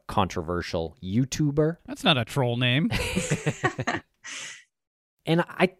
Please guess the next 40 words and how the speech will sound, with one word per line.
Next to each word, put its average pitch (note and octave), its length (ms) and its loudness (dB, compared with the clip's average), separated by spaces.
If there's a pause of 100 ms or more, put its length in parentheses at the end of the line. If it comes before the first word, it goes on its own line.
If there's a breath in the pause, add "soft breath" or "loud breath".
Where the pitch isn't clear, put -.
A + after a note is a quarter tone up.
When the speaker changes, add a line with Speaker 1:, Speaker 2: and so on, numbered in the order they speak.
(160)
Speaker 1:
do B3 160 4
think F#3 340 6
it's - 180 6
interesting D3 580 4
to - 180 4
sort B2+ 280 8
of G2+ 520 6
discuss, - 840 4
um, F#2+ 400 2
what A2 260 6
would A#2 140 6
have A2+ 140 2
happened G#2+ 320 2
or G2+ 80 0
what G2 200 4
might G2+ 240 2
have G2+ 120 -2
happened G2 640 0
if, G2 360 -2
um, F2+ 440 2 (880 loud breath)
<laughs> - 20 -
you - 400 -2
know, B2 100 6
what A#2+ 200 4
J-, C#3 240 -4
Joe's F3 400 6
claims C#3 560 0
are G#2+ 80 0
kind C3 240 2
of G#2+ 300 0 (160)
completely C3+ 460 2
absurd. A#2+ 500 2
I, A#2 140 0
I, A#2 280 -4
maybe B2+ 240 6
I'll B2 80 8
just A2 180 -2
start G#2+ 240 0
there, F2 220 -2
because G2 460 0